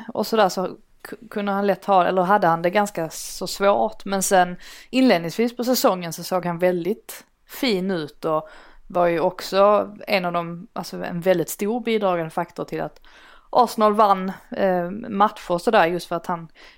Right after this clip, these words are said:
kom löpande på, på högerkanten. Tyckte att han hade fint samarbete också med Pepe när han väl spelade också.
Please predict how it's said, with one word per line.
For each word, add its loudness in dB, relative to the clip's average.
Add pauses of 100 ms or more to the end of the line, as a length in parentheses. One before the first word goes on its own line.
kom 0
löpande 4
på, -4
på -6
högerkanten. 0
Tyckte -6
att -6
han 0
hade -2
fint -6
samarbete 0
också -4
med -8
Pepe -4
när -6
han -6
väl -4
spelade -4
också. -2